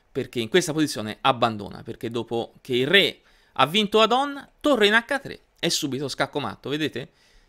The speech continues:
Il re non può più muoversi. Ritorniamo però a questa F sei, quindi andiamo invece a vedere la migliore difesa e il matto in dodici oppure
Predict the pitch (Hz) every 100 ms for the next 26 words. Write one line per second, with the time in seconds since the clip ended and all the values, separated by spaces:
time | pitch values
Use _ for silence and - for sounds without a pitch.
0 | _ _ _ _ _ 175 165 - - 135
1 | 156 147 - 127 - 127 - 135 117 98
2 | 107 - - - - - 196 381 392 247
3 | 196 208 196 160 156 156 151 - _ _
4 | _ _ _ _ _ _ 147 147 156 143
5 | - 139 135 - _ _ 170 175 170 143
6 | 123 104 95 - 202 135 - 147 190 359
7 | 320 170 170 170 139 135 131 123 120 _
8 | _ - 127 127 - 120 120 131 262 202
9 | 143 - 269 180 151 - - 143 - 131
10 | 151 254 - 254 233 143 123 - 151 165
11 | 120